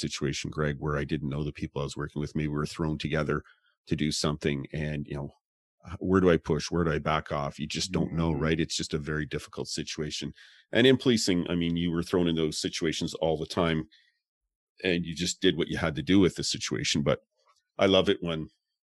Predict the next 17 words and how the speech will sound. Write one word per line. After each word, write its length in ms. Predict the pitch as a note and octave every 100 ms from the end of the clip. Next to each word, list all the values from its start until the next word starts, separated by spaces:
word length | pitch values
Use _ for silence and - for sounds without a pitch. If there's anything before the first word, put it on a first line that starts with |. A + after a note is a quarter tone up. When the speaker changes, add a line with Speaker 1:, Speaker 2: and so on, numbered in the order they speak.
| _ -
Speaker 1:
you 120 | F2
do 160 | F2+
have 180 | E2 D#2+
a 60 | D#2+
good 180 | E2 D2
relationship 600 | D#2 D2 - - E2+ -
and 80 | E2
you 60 | D2
can 120 | F2
deal 180 | D#2+ D2+
with 160 | D2
the 60 | C#3
good 160 | G2 F2+
stuff, 260 | - F2+
the 80 | -
bad 260 | D#2+ D#2+ D2
stuff. 400 | - D#2+ -